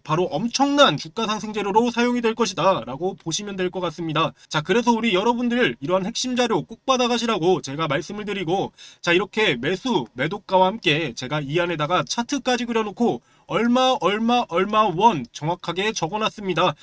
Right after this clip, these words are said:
자, 꼭 보시고 투자하세요. 자, 그리고 여러분들 우리가 매수할 자리는 반드시 나옵니다. 자, 그리고 고점이 되면은 이게 하늘 높은 줄 모르고 끝까지 올라가는 게 아니라, 자, 한 번 상승했다가 눌러줬다가 다시금 올라가기 때문에,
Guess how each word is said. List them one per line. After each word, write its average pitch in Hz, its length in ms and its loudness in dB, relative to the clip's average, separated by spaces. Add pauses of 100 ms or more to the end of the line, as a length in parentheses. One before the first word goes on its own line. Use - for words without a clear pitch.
(120)
자, 151 120 -4
꼭 233 320 -4
보시고 214 480 0
투자하세요. 180 580 0 (420)
자, 147 140 -4
그리고 233 340 0
여러분들 226 440 2
우리가 185 400 -2
매수할 240 420 4
자리는 233 500 0
반드시 220 560 -2
나옵니다. 160 600 0 (300)
자, 151 120 -4
그리고 190 500 2
고점이 254 500 -2
되면은 226 480 2
이게 170 220 -2
하늘 285 360 0
높은 269 280 -4
줄 262 120 -2
모르고 247 420 0
끝까지 262 500 0
올라가는 233 440 2
게 240 220 2 (300)
아니라, 185 680 2 (220)
자, - 80 -6
한 262 320 -2
번 277 220 8
상승했다가 247 760 2
눌러줬다가 156 760 -2
다시금 226 600 -2
올라가기 220 460 -2
때문에, 202 520 0